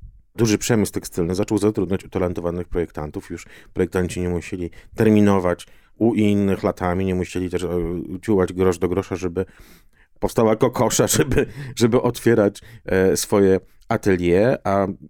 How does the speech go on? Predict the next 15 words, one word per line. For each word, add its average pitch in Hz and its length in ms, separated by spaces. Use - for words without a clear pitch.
mieli 98 260
za 92 120
sobą 92 420
właścicieli 90 520
marek, 80 280
którzy 87 420
pozwalali 85 720
nadawać 85 640
tymże 90 320
projektantom 95 580
swój 78 440
sznyt. 85 640
Miasto 90 280
to 82 100
oferowało, 87 560